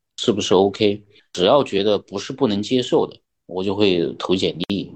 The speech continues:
然后去笔试，去面试。反正当时光面试就面试了五六十家吧，大概我印象中。呃，这个，这一段经历其实非常好玩，这段经历非常好玩。我，呃，面试过好多好多人，好多人已经不记得我了，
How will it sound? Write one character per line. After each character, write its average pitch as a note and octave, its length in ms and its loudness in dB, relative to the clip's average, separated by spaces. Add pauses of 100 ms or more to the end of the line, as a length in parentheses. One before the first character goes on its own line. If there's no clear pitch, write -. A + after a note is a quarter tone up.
然 E2+ 120 -4
后 F#2+ 140 4
去 F#2 300 2
笔 E2+ 180 0
试， - 440 2
去 - 180 -2
面 G#2 260 4
试。 - 400 0 (540)
反 A2 160 2
正 B2+ 80 2
当 E3+ 160 -2
时 - 180 0 (440)
光 G3 200 4
面 C4 220 6
试 C#3+ 180 -2
就 A#2+ 120 0
面 C3+ 200 4
试 - 260 -4
了 A#2+ 80 6
五 F2 140 -4
六 A#2+ 140 4
十 - 140 -8
家 A#2+ 240 2
吧， G#2+ 200 -4 (280)
大 F2 120 -8
概 E2+ 220 -8 (300)
我 - 120 -6
印 G2+ 220 -2
象 F2+ 180 -2
中。 E2+ 220 -10 (380)
呃， - 100 0
这 - 140 0
个， E3+ 160 4
这 - 160 2
一 F#3 100 6
段 E3 160 2
经 F3 180 -8
历 F3+ 120 -6
其 - 60 -14
实 C3 160 -4
非 D#3+ 120 0
常 D3 100 -6
好 G2 140 -12
玩， - 160 -20 (240)
这 D3 140 0
段 C3+ 120 2
经 B2+ 160 -4
历 B2+ 60 -2
非 B2+ 160 -2
常 G#2+ 160 -4
好 D#2+ 100 -14
玩。 D#2+ 180 -6
我， F#2+ 280 4 (380)
呃， G#2 140 -4
面 C3 240 4
试 C3 160 0
过 A#2 220 4
好 - 260 -4
多 A2 180 6
好 A2 160 0
多 F2+ 180 0
人， F2 180 -12
好 G#2 260 0
多 C#3 160 6
人 B2 120 2
已 A#2 80 -2
经 F#2+ 160 -4
不 G2+ 100 -6
记 A2 200 -6
得 F#2+ 100 2
我 - 160 -8
了， - 80 -20